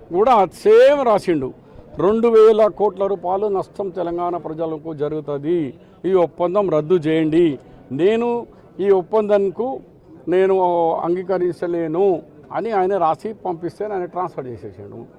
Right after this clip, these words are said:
గౌరవ ముఖ్యమంత్రి, ఢిల్లీకి పంపించేసాడు ఆయనకి. ఇవాళ ఆ లెటర్ మీద కూడా డిస్కషన్ చేస్తున్నారు. అలాగే పవర్ స్టేషన్ చా-, తయారు చేస్తా అంటే నేనన్నా థర్మల్ పవర్ స్టేషన్ ఆరు సంవత్సరాల్లో పూర్తి కాదు.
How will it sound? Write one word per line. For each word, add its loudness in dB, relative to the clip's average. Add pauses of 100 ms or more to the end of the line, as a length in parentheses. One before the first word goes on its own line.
గౌరవ -4
ముఖ్యమంత్రి, -14
ఢిల్లీకి -8
పంపించేసాడు -12
ఆయనకి. -14 (460)
ఇవాళ 4 (260)
ఆ 6 (100)
లెటర్ 2
మీద 0 (120)
కూడా 2
డిస్కషన్ -4 (1300)
చేస్తున్నారు. 0 (720)
అలాగే 4 (140)
పవర్ 4
స్టేషన్ -2 (140)
చా-, 0
తయారు -2
చేస్తా -6 (100)
అంటే -6
నేనన్నా -4 (100)
థర్మల్ -4
పవర్ -4
స్టేషన్ -10
ఆరు -6
సంవత్సరాల్లో -8
పూర్తి -12 (100)
కాదు. -10